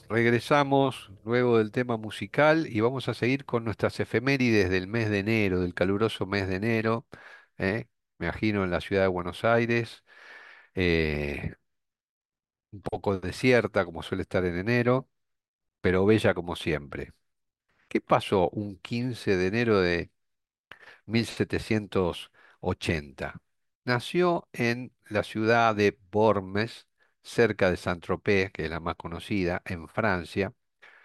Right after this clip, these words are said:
Hippolyte Bouchard, ¿eh? Para nosotros, Hipólito Bouchard, o incluso argentinizado, Hipólito Buchardo, ¿m?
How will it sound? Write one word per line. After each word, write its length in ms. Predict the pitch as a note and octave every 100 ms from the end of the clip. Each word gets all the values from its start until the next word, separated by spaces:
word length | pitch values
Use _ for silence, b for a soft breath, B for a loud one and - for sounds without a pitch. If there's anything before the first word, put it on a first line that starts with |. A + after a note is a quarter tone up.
| B B B B B B B
Hippolyte 840 | D3+ C#3 - E3 E3+ F#3+ - - - _ -
Bouchard, 600 | B2+ B2+ - A2 D#2+ - - - _ -
¿eh? 160 | C#3+ D3+ _ _ -
Para 220 | A#2+ A#2+
nosotros, 600 | A#2 C#3+ C#3 C3+ C3 -
Hipólito 760 | - G#2+ - B2+ A#2+ A2+ - G2
Bouchard, 520 | G#2 - C#3 B2+ B2
o 400 | - C3 C3+ - _ _ _
incluso 680 | A2 G2 A2 A2+ A2+ A2 - _ b b b _
argentinizado, 1080 | G2+ G2 G2+ F#2 G#2 G2+ - A2+ G#2 G2 F#2+
Hipólito 760 | - G#2+ - A2 G#2 G2 G2 F#2+
Buchardo, 840 | G2 F#2+ G2+ - D2 C#2 C#2+ D#2+ - _
¿m? 200 | A#2+ C#3+